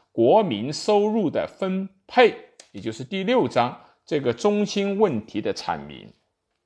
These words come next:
下面将简介其主要的支柱理论：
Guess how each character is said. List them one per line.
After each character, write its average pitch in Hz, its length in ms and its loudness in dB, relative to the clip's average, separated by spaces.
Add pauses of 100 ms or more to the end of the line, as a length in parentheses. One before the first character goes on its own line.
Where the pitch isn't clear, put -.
(360)
下 - 240 4
面 147 200 0
将 135 320 -2 (120)
简 90 460 -4
介 165 340 0 (240)
其 139 300 -2
主 104 460 -6
要 147 260 4
的 104 260 -6 (720)
支 208 340 -2
柱 196 300 2
理 107 240 -4
论： 101 240 -2